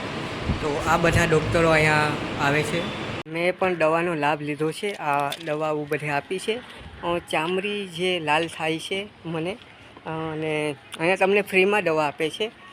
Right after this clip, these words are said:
અ, તો આ, અ, એડ્રેસ છે અહીંનું, અ, બય વિસ્તાર ઉપર અને આ શહેર આરોગ્ય કેન્દ્ર છે. તો તમે પણ આનો લાભ લેજો અને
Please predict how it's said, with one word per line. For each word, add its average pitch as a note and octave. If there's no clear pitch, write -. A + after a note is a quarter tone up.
અ, D3+
તો D3+
આ, D#3
અ, D3+
એડ્રેસ E3+
છે -
અહીંનું, F#3+
અ, D#3
બય F#3
વિસ્તાર G3
ઉપર G#3
અને D#3+
આ E3
શહેર F3+
આરોગ્ય F3
કેન્દ્ર F3+
છે. A#3
તો D#3
તમે D#3+
પણ F3
આનો E3+
લાભ D#3+
લેજો F3
અને D#3+